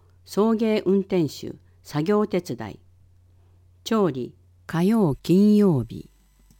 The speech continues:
九時半から十三時。送迎、平日、十五時四十五分から十七時。作業手伝い、平日、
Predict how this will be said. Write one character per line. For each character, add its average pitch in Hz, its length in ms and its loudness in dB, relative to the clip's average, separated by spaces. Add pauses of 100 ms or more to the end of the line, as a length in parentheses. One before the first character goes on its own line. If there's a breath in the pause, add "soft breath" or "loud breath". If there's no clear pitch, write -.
(120)
九 - 140 -6
時 202 160 -2
半 220 240 -2
か 131 140 -8
ら 120 200 -8
十 190 300 -2
三 175 400 -4
時。 - 240 -16 (1120)
送 185 320 -2
迎、 165 360 -2
平 175 220 0
日、 180 480 -4 (460 soft breath)
十 220 340 0
五 170 180 -2
時 151 160 -4
四 180 240 2
十 131 220 -6
五 151 160 -6
分 135 220 -6
か 120 160 -14
ら 117 200 -16 (200)
十 190 320 0
七 175 320 0
時。 - 240 -16 (920)
作 175 220 -2
業 240 240 -2
手 233 140 -4
伝 131 340 -8
い、 - 80 -16 (240 soft breath)
平 180 180 0
日、 165 480 -4